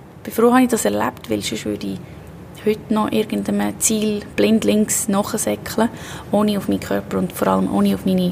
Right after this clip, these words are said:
Psyche zu hören. Und ich habe durch das Ereignis, ähm, oder durch die Phase so viel gelernt. Allgemein im Leben, aber auch vor allem über mich selber.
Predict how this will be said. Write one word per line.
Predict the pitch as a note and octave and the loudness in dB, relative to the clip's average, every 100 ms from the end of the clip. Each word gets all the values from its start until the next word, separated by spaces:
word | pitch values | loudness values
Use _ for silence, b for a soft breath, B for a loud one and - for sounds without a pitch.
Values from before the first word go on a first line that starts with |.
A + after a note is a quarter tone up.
| - | 0
Psyche | - B3 - | 2 2 2
zu | - - | -2 -2
hören. | - F#3+ - - B B B B B | -2 -6 -12 -18 B B B B B
Und | G3+ | -2
ich | G3+ | 2
habe | G3+ | 4
durch | G#3+ | 4
das | A3 G#3+ - - - - - - - - - - - | 4 4 2 0 0 -2 -6 -18 -18 -20 -20 -18 -6
Ereignis, | - G3 G3 G3+ G3+ G3+ - - - | -2 2 0 0 -2 0 0 0 -2
ähm, | G3 - F#2+ | -4 -4 -4
oder | F#2+ | -4
durch | - G3 | -2 -4
die | F#3 | -4
Phase | F#3+ F#3+ - | -4 -4 -4
so | F#3+ - | -6 -6
viel | G3+ G3 - | -8 -8 -6
gelernt. | F#3 G3+ - - - - - - - - | -2 -2 -4 -10 -16 -16 -20 -18 -4 4
Allgemein | G#3 B3 B3 B3+ | 6 6 6 8
im | A#3+ | 8
Leben, | A#3+ B3 A3+ | 6 4 2
aber | - G3 | 2 0
auch | |
vor | - G3+ | -2 -4
allem | G3+ G3 | -2 -4
über | F#3+ F#3 | -2 -2
mich | F#3+ - | -2 0
selber. | G#3+ A#3 - | 0 0 0